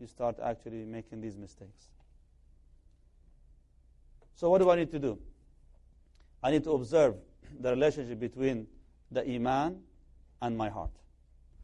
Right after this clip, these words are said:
Here's a few things about al-Iman and the heart. If you guys remember, we're trying to link right now all the sessions we got together, the previous two sessions, to this session, inshallah ta'ala.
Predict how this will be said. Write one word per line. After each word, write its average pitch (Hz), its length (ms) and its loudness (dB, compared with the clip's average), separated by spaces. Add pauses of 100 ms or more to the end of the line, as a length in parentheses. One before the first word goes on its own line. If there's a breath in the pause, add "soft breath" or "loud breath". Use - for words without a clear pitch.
(260 soft breath)
Here's 233 160 0
a - 40 -14
few 220 120 2
things 180 220 -2
about 147 300 4
al-Iman 139 320 0
and 120 100 -2
the 113 60 0
heart. 95 200 -6
If - 80 -18
you 190 100 -4
guys 220 160 6
remember, 190 340 2
we're 156 120 2
trying 175 260 2
to 170 80 -2
link 170 180 0
right 147 180 2
now 160 160 2
all 165 220 6
the 147 100 2
sessions 151 340 -2
we 131 120 -2
got 143 200 2
together, 131 300 2
the 127 140 -4
previous 139 300 -2
two 135 120 -6
sessions, 147 360 -2
to - 140 -6
this 135 160 0
session, 131 260 -6
inshallah 113 380 -4
ta'ala. 95 180 -14